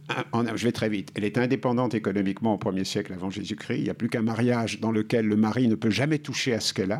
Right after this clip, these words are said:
parce que ça appartient à la famille. Et, et, et bon, il y a, il y a pas mal de gens qui s'y sont frottés mais n'ont jamais réussi.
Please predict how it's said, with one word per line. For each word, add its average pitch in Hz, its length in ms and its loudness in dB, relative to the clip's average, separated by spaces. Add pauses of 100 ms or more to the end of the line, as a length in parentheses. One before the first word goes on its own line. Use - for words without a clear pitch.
parce - 140 -8
que - 80 -10
ça - 100 -4
appartient - 340 -4
à 104 120 0
la 95 100 0
famille. 120 680 0
Et, - 60 -6
et, - 580 -12
et 85 40 -10
bon, 101 200 -8 (120)
il - 100 -10
y - 20 -
a, - 20 -8 (360)
il - 40 -20
y - 20 -10
a - 40 -10
pas 98 140 -4
mal 98 180 0
de 92 100 -2
gens 107 220 0
qui 107 160 -4
s'y - 160 -2
sont 104 160 0
frottés 104 360 -2
mais 95 120 2
n'ont 90 140 -4
jamais 101 260 0
réussi. 101 540 0